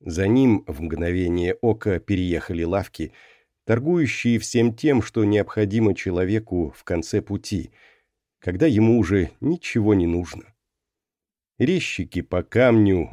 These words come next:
жестянщики и литейщики, что делают кресты, поставили свои новые,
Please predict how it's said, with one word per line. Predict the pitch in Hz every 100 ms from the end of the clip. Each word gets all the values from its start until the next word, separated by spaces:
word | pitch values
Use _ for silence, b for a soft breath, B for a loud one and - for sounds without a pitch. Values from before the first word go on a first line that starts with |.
| 78
жестянщики | 95 139 - 92 107 92 - - -
и | 87
литейщики, | 87 85 - 104 104 - 80 - 82
что | - - 82
делают | 90 82 80 -
кресты, | 87 78 - 98 98 - b b b b _ _
поставили | 95 - 135 131 107 98
свои | - 92 92
новые, | 90 110 127 101 92 85 -